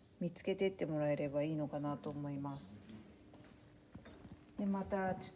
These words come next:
ょっと、なんか、ややこしい、私サウスポーなので、右利きの人はこういうポジションになるわけですね。右利き、右利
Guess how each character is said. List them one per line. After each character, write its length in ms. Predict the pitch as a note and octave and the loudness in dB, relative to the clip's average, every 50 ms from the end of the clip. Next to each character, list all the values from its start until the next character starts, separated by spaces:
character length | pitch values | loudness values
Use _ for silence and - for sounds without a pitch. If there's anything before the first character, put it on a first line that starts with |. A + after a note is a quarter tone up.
| - - | -6 -4
ょ 60 | E3 | -2
っ 40 | D#3+ | 0
と、 160 | D#3 D#3 D3+ - - - - - - - - - - - | 0 0 -2 -4 -8 -18 -20 -18 -18 -20 -18 -18 -12 -10
な 80 | D#3+ D#3 | -8 -8
ん 40 | |
か、 300 | D3 - - D3 C#3 C#3 - - - - - - - | -8 -6 -6 -4 -4 -4 -6 -10 -14 -16 -16 -12 -8
や 80 | D#3+ D#3+ | -4 0
や 180 | D#3+ E3+ E3 | 0 0 0
こ 140 | E3 - E3+ | 0 -2 -8
し 380 | D3+ - - E3 D#3+ D3+ C#3+ C#3+ | -8 -8 -6 -4 -4 -2 -4 -4
い、 60 | - - - - - - - - B3 - - - - - - | -8 -10 -14 -16 -14 -14 -10 -10 -10 -10 -10 -14 -16 -14 -12
私 240 | - - - D#3 D#3+ | -12 -8 -6 -6 -6
サ 200 | - - - E3+ | -6 -4 0 2
ウ 100 | E3+ E3+ | 2 2
ス 120 | E3 - - | 2 -2 -8
ポ 220 | - D#3 D3+ D3+ | -6 -4 -4 -2
ー 60 | D3+ | -2
な 100 | D3+ D3 | -2 -4
の 200 | C#3+ C#3+ - - | -4 -6 -8 -4
で、 420 | - E3+ F3 E3+ D#3 - - - - - - - - - - | 0 2 4 4 4 4 0 -6 -14 -18 -20 -20 -20 -18 -10
右 280 | - F3+ F#3 G3+ G#3+ A3 | -6 -4 0 2 2 2
利 20 | |
き 240 | G#3+ - - - A#3+ | 2 0 4 6 8
の 140 | A3+ A#3 A#3+ | 8 8 8
人 220 | A#3 - - B3 | 6 6 6 10
は 320 | A#3+ B3 B3 A#3+ G3 - - - - - - - - - - - - | 12 12 12 12 10 6 2 -4 -12 -14 -14 -16 -12 -12 -10 -10 -8
こ 260 | - - - E3 E3+ | -10 -6 0 2 2
う 60 | F3 | 4
い 300 | E3+ E3+ E3+ E3 D#3+ D#3 | 4 4 4 4 4 2
う 40 | D3+ - - - - - - - - - - A2+ B2 A2+ - - - - - - - - - | 0 -4 -8 -16 -20 -20 -20 -20 -20 -18 -16 -14 -14 -12 -12 -14 -16 -16 -16 -14 -16 -14 -14
ポ 160 | - - F3 E3 | -10 -6 -4 -4
ジ 80 | E3 | -2
シ 140 | D#3+ - - | -2 -2 -2
ョ 60 | E3 | 0
ン 60 | D#3+ | 0
に 120 | D3+ D3+ D3+ | 2 2 2
な 120 | D3+ D3 | 2 0
る 80 | C#3 C3 | 0 0
わ 80 | B2+ B2 | -2 -4
け 100 | - B2+ | -6 -10
で 60 | - | -10
す 140 | C3 - - | -10 -8 -6
ね。 180 | C3 D#3+ E3 - - - - - - - - - - - - - - - | -4 -4 -4 -6 -8 -16 -20 -20 -20 -20 -20 -20 -20 -20 -20 -20 -18 -10
右 180 | - E3+ E3+ F#3 | -6 -6 -4 -4
利 140 | G3 F#3+ - - - - - | -4 -6 -6 -10 -14 -14 -10
き、 220 | - F#3+ F#3 - - - - - - - - - - - - - - - - - - - - - - - - - - - - - - - - - - D#3 E3 | -6 -4 -4 -4 -4 -6 -18 -20 -20 -20 -20 -20 -20 -20 -20 -20 -20 -20 -20 -20 -20 -20 -20 -20 -20 -20 -20 -20 -18 -18 -18 -18 -18 -20 -20 -16 -14 -12 -8
右 300 | F3 E3+ E3 F3 F3+ F#3+ | -6 -6 -6 -4 -6 -6
利 100 | F#3+ - | -8 -8